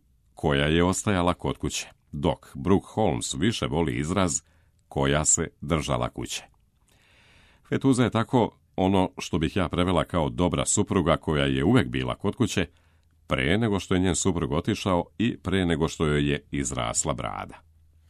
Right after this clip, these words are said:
Ova reč je ponovo povezuje sa Diodorovom Herais, koja je na posledku, nakon svoje transformacije, nastavila da se ponaša kao oikorus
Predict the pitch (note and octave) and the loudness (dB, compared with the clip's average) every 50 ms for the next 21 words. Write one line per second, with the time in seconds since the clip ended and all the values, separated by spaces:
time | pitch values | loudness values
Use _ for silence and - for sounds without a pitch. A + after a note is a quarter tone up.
0 | _ _ _ _ _ _ _ _ _ _ _ _ _ _ _ _ _ _ _ _ | _ _ _ _ _ _ _ _ _ _ _ _ _ _ _ _ _ _ _ _
1 | _ _ - - D#3+ D#3 D#3+ D#3 - - A#2+ - B2+ C3+ C3+ B2 A2 F#2 - - | _ _ -8 -6 -4 -2 -4 -2 0 -2 -2 0 0 2 2 4 4 4 2 2
2 | F#2+ G2 G#2 G#2+ F#2 A2 A2+ G2+ F2+ - - F#2 F#2 F2 E2+ E2 E2 - E2 D2 | 2 2 2 2 4 4 4 6 6 6 6 6 6 6 6 4 4 0 -2 0
3 | E2 E2+ E2+ E2 D2+ E2+ E2+ E2+ E2+ E2 D#2 D#2 D#2 D#2 D#2 - - - E2 C#2+ | 4 4 6 6 6 4 4 6 6 4 4 4 2 2 0 -2 -2 0 2 2
4 | C2+ A#1+ A1+ A1 - - - - - - F#2 D#2+ D2+ D2+ D2+ - - E2+ - - | 2 0 -2 -2 -4 -2 -2 -2 0 0 2 2 2 2 0 0 -2 -2 0 0
5 | F#2+ F#2 - - F#2+ E2 - - _ - D#2+ D#2+ E2 - - D#2+ D2+ - - F#2+ | 0 0 0 0 -2 -2 -2 -4 _ -2 0 0 0 0 0 -2 -2 0 0 0
6 | E2+ F2 - C2+ B1+ A#1+ - - - C2 B1+ C2+ D2 E2 - - - G#2 G2 F#2 | 0 -2 -2 -4 -6 -6 -6 -6 -6 -4 -2 -2 0 0 0 0 0 2 2 0
7 | - - _ - C#2+ C#2+ D2+ F#2+ - - - A#2+ A2+ G2+ F#2+ E2+ E2+ D#2 - F2 | 0 -2 _ -4 -2 -2 0 -2 -2 -4 -4 -4 -4 -2 0 0 0 2 0 0
8 | - - F#2 G2 G#2+ G2+ - - F#2+ D#2 - - E2+ E2 D#2 D2+ - - - E2 | 0 0 -2 0 0 0 0 0 -2 -2 -2 0 0 0 0 -2 -4 -4 0 2
9 | D#2+ E2 D#2+ - - D#2+ C#2 C2 B1+ B1 - - - - | 4 4 2 2 0 -2 -2 -2 -2 -2 0 -2 -2 -2